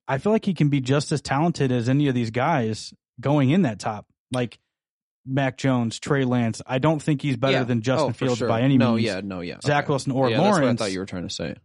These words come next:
Speaker 1: But, like, you know, you look at Kyle Trask, you look at Davis
Speaker 2: Oh,
Speaker 1: Mills.
Speaker 2: yeah, all the, yeah.
Speaker 1: Mac Jones, Trey Lance.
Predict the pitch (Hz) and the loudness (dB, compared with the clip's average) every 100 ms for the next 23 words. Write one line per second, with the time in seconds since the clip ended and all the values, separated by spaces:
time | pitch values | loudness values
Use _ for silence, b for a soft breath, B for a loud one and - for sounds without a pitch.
0 | - 147 170 160 - 151 143 131 - 151 | -14 -2 0 0 0 -2 -2 -4 -8 -4
1 | 156 135 147 180 170 - 151 156 139 151 | 0 2 2 2 0 -2 0 0 0 -2
2 | 110 - - 139 160 151 123 143 143 - | -2 -6 -6 -2 -2 -4 -2 -2 -2 0
3 | 139 170 123 123 101 - 120 117 120 107 | 4 4 4 2 0 2 0 0 -2 -2
4 | - - 156 160 165 - 151 127 - - | -4 -2 0 2 0 0 -2 -2 -4 -2
5 | 156 147 143 120 110 | 0 2 2 0 -4